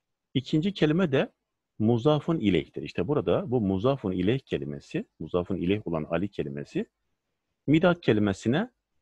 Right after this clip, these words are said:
nispet edilmiştir, bağlanmıştır. Yani Ali'nin kurşun kalemini,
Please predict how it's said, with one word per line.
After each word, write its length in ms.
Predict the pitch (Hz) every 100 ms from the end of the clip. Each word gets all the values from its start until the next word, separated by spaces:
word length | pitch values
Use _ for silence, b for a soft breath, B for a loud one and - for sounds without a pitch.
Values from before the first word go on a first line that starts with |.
| _ _ _
nispet 340 | 151 - -
edilmiştir, 640 | 85 65 64 65 - - - _ _ _
bağlanmıştır. 760 | 120 120 101 65 67 - - - _ _ _ _ -
Yani 160 | 110
Ali'nin 800 | 101 92 92 92 113 165 170 196 _ _ _ _ _ _
kurşun 380 | 104 90 - 73
kalemini, 800 | - 71 69 69 76 113 143